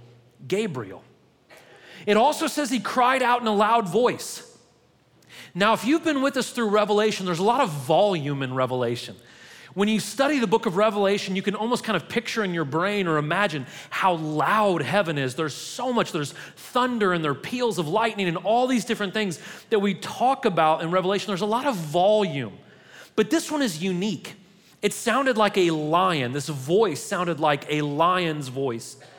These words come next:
And it demanded an immediate response. So not only is his voice unique, this angel, the response is very unique as well. The response come from, comes from these seven thunders. I have studied the heck out of this,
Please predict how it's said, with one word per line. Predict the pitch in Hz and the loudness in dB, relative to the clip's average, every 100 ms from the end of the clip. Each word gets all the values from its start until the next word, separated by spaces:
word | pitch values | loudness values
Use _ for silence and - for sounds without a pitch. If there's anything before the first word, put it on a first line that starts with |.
| - - - - | -20 -20 -20 0
And | 208 | 0
it | 208 | 2
demanded | 202 202 220 254 262 240 | 0 2 2 2 0 -2
an | 208 | 0
immediate | 190 180 202 247 233 180 | -2 0 0 0 -2 -2
response. | 190 - 190 156 110 - - - | -6 -2 0 0 -2 -10 -16 -18
So | - - | -6 0
not | 233 254 302 | 0 2 2
only | 330 320 | 2 2
is | 277 233 214 | 0 -2 0
his | 220 151 | 0 0
voice | 143 185 285 269 - | 0 2 2 0 -4
unique, | 160 131 120 139 | -4 -4 -6 -6
this | 151 151 | -6 -4
angel, | 135 139 170 202 - _ _ _ - - | -4 -4 -6 -8 -20 _ _ _ -20 0
the | 196 | 2
response | 208 196 - 254 302 320 | 2 0 0 4 4 0
is | 226 160 | -4 -2
very | 165 185 185 | 0 0 0
unique | 175 180 202 202 | -2 -2 -2 -2
as | 170 | 0
well. | 170 247 180 - - - _ _ _ - - | 2 2 2 0 -14 -20 _ _ _ -20 -2
The | 214 | 2
response | 214 - - 247 294 - | 2 -2 0 2 2 -2
come | - 240 233 | -2 -2 0
from, | 233 214 | -2 -2
comes | 214 - 220 226 | -4 -4 -4 -2
from | 220 | -2
these | 190 151 | -2 -4
seven | - 233 240 247 | -2 -2 0 -2
thunders. | 220 220 226 165 95 - - - - _ _ _ - | -2 -2 0 -2 -6 -12 -16 -20 -20 _ _ _ -2
I | 202 | 0
have | 269 | 0
studied | 208 - 247 247 208 | -2 -2 0 0 0
the | |
heck | 180 196 233 | 2 2 2
out | 185 143 | 2 2
of | 135 | 0
this, | 131 151 - | -2 -4 -10